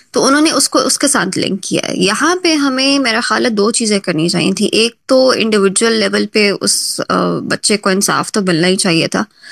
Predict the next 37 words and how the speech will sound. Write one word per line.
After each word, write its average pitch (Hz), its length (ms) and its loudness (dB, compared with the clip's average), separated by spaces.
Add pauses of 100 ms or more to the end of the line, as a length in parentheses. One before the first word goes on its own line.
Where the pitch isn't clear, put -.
(300)
दूसरा 247 300 2
ये 269 260 2
कि 294 160 0
we 247 300 0
could 269 100 2
highlight 214 600 0
how 220 560 0
blatantly 220 880 -2
India 202 380 0
violates 190 520 0
human 185 260 0
rights - 480 -2 (560)
हर 240 140 0
जगह 202 300 0
पे, - 180 -4
ना, 190 220 -2 (220)
prisoners 254 440 0
के 240 120 0
साथ 214 260 0
भी, 208 280 -2
कश्मीरीज 202 600 0
के 220 120 -4
साथ 196 240 -2
भी, 196 360 -2 (100)
overall 220 420 2
minorities 196 640 0
को, - 160 -2
इसको - 260 0
हम 285 160 2
बहुत 226 220 -2
बड़े 208 280 2
level 196 280 2
पे 196 220 0
इसको - 380 -2
कर - 200 -4
सकते - 480 -6
थे। - 60 -4